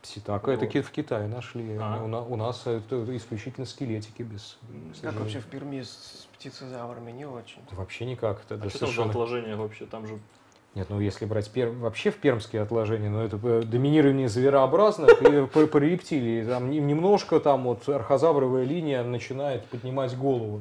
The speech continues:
Speaker 1: Ну, там, э, такие крокодилоподобные, в кавычках, э, создания, но на птицы не, не похожи.
Speaker 3: Да, Арина Ленькова, уточните ваш
Speaker 1: Мгм.
Speaker 3: вопрос. Что вы имели в виду?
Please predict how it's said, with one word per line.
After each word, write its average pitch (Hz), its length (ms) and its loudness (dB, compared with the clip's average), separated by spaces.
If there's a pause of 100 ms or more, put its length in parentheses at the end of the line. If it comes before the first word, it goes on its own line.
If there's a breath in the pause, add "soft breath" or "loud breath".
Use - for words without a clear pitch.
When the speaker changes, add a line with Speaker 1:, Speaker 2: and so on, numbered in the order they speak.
Speaker 1:
Ну, 135 160 -10 (280 loud breath)
там, 117 220 -2
э, 110 440 -2 (140)
такие 107 160 -6
крокодилоподобные, 120 1080 -2 (880)
в - 60 -20
кавычках, 113 500 -4
э, 117 80 -6
создания, 110 640 -4
но 117 260 -6 (760 loud breath)
на 151 160 -6
птицы - 440 -8
не, 127 140 -6
не 117 260 -6
похожи. 104 440 -8
Speaker 3:
Да, 143 340 4
Арина 143 420 2
Ленькова, 147 540 0
уточните 160 520 -4
ваш 107 180 -6
Speaker 1:
Мгм. 110 100 -2
Speaker 3:
вопрос. 107 320 -4
Что 202 180 0
вы 147 120 2
имели 117 240 -4
в 110 40 -10
виду? 110 380 -8